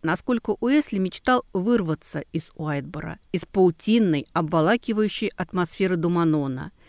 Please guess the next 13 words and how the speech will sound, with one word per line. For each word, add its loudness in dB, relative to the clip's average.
Я 4
снова 2
почувствовала -2
ком 0
в -12
горле -2
и -2
мысленно 0
прокляла -2
Мэйвилл 0
с -12
её 4
мстительностью, -4